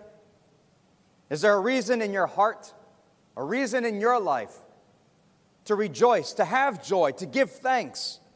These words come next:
Well, Paul is going to teach us some of the reasons he had for rejoicing. So let's turn to Philippians chapter one. Let's stand together,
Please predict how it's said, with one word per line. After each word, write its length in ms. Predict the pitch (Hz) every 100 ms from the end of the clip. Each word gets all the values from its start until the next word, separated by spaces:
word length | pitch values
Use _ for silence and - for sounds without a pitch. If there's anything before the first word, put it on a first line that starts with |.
| _ _ _ _ _ _ -
Well, 180 | 156 185
Paul 380 | 185 202 208
is 80 | 175
going 180 | 180 185
to 60 | 151
teach 320 | - 196 156
us 120 | 143
some 240 | - -
of 60 | 170
the 80 | 151
reasons 380 | 180 151 151 -
he 160 | 233
had 340 | 143 123 98 - - _ _ _ _ _ _
for 120 | 156
rejoicing. 640 | 143 123 151 143 123 104 87 - _ _ _ _ _ _ _ _ _ _
So 120 | -
let's 300 | 202 196 -
turn 320 | - 214 220
to 140 | - 208
Philippians 540 | 208 208 208 208 196
chapter 320 | - 196 202
one. 340 | 196 170 165 165 - - - _ _ _ _ _ _ _ _ _ _ _
Let's 140 | 165
stand 300 | - 196 202
together, 460 | 202 185 185 185 180